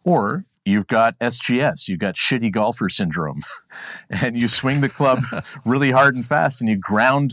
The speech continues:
the club head. And then suddenly the club stops. Well, well, where's that energy go? The energy's conserved. It, energy travels up the club and into your hand and breaks the hook of the hamate.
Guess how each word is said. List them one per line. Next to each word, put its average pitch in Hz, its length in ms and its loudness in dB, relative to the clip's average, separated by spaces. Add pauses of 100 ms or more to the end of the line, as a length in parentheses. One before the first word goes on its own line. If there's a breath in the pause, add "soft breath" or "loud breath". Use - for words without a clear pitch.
the 110 80 -2
club 123 320 -2
head. 80 300 -6 (760 soft breath)
And 107 160 4
then 117 240 2
suddenly 147 400 0
the 131 160 -2
club 139 320 -2
stops. - 600 0
Well, 123 220 -2
well, 110 160 0
where's 147 220 2
that 143 200 0
energy 120 380 0
go? 123 320 -2
The 92 160 0
energy's 101 420 0
conserved. 95 840 -2 (400 loud breath)
It, 90 180 -4
energy 98 320 2
travels 113 600 0
up 135 140 -2
the 107 80 -8
club 139 380 0
and 95 180 -2
into 110 200 2
your 85 180 0
hand 87 520 -6 (420 loud breath)
and 90 180 -2
breaks 110 300 0
the 95 100 -2
hook 98 200 -4
of 90 60 0
the 85 60 -4
hamate. 85 380 -4